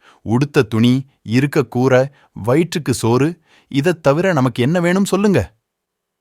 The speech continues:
மீதம் இருக்கிற காசை நான் சேர்த்து வைக்கப் போறேன். என் கடைசி காலத்தில் நான் முதியோர் இல்லம் போக வேண்டிய நிலை வந்தால் கூட என் சொந்த காசுல போயிருக்க ஆசைப்படுறேன்.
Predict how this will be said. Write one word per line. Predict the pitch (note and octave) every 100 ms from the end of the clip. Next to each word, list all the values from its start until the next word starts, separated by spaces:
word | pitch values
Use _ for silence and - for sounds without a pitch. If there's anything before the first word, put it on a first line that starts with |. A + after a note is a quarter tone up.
| _
மீதம் | - G2+ B2+ E3 E3
இருக்கிற | C#3+ C3+ C3+
காசை | A2+ G#2 A2 B2+ C3+ -
நான் | - G2+ A#2 D3
சேர்த்து | - A#2+ C#3 E3
வைக்கப் | D#3 D3 A2
போறேன். | F#2+ D#2+ D2 _ _ _ _ _ _ _ _ -
என் | C3+ F3 E3
கடைசி | - C3 E3 F#3+ F3 G#3
காலத்தில் | G3 A#2+ A2+ F#2+ F#2+ D2 - _ _ -
நான் | - B2 C#3 C#3+ - _
முதியோர் | G#2+ A#2+ C3+ F3+ F#3 F3+
இல்லம் | C#3+ C#3+ C3
போக | A#2+ A#2
வேண்டிய | A#2 A#2 A2 G2+
நிலை | F2+ F#2+
வந்தால் | F2+ F2+ F2 E2
கூட | C#3 D3 D#2 _ _ - -
என் | G2 B2 D3+
சொந்த | - A2+ C#3 C3+
காசுல | G#2+ G2+ A#2 D#3+ F#3+ _ _ _ _
போயிருக்க | - A2+ D3 F3 E3+ D#3+
ஆசைப்படுறேன். | F#2 G#2+ D3 A2 F#2+ D#2+